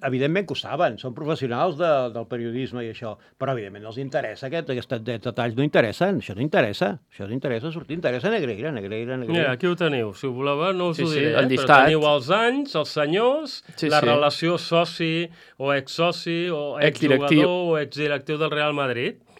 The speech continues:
Speaker 2: I els títols que va guanyar un i els títols que va
Speaker 1: No, i
Speaker 2: guanyar un altre.
Speaker 1: segueixen havent directius del Madrid, eh, ficats
Speaker 2: Ja
Speaker 1: al,
Speaker 2: està.
Speaker 1: al, Yolanda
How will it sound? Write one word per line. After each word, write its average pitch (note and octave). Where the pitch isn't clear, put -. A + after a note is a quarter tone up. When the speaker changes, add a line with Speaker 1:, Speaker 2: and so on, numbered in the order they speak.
Speaker 2:
I B2+
els C3
títols C#3+
que D#3
va D3
guanyar D3+
un F#3
i -
els F#3+
títols E3
que E3+
va D#3+
Speaker 1:
No, A#3
i C4
Speaker 2:
guanyar -
un -
altre. -
Speaker 1:
segueixen A3+
havent B2+
directius B2+
del A#2
Madrid, A#2+
eh, B2
ficats C3
Speaker 2:
Ja G3
Speaker 1:
al, D3
Speaker 2:
està. C#3
Speaker 1:
al, -
Yolanda G#2+